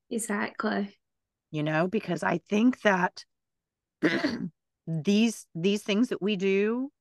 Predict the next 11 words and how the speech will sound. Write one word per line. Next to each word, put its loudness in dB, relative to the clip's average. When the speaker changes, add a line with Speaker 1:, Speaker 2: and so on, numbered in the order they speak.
Speaker 2:
when -2
we 2
step 2
out 6
of -2
our 4
normal -2
lives, 2
all 4
of -2
us -4